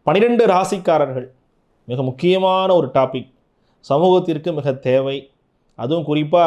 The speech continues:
இளம் தலைமுறையினருக்கு, யங்ஸ்டருக்கு மிக அடிப்படை தேவையாக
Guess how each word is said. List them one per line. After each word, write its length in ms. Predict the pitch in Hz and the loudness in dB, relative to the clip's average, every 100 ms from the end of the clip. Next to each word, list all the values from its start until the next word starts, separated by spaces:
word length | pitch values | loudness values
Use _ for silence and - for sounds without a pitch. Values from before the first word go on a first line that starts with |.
| 147 | 4
இளம் 260 | 131 160 180 | 2 2 0
தலைமுறையினருக்கு, 920 | 151 143 151 151 147 135 131 127 151 160 | -2 0 0 -2 -4 -4 -6 -6 -6 0
யங்ஸ்டருக்கு 680 | 139 190 - 196 165 151 170 185 - - _ _ _ _ _ | 0 0 2 2 2 2 0 0 -4 -18 _ _ _ _ _
மிக 220 | 127 143 175 175 147 | -6 0 4 4 4
அடிப்படை 440 | 185 185 214 208 | 2 0 0 0
தேவையாக 480 | 185 175 170 170 | 2 2 2 2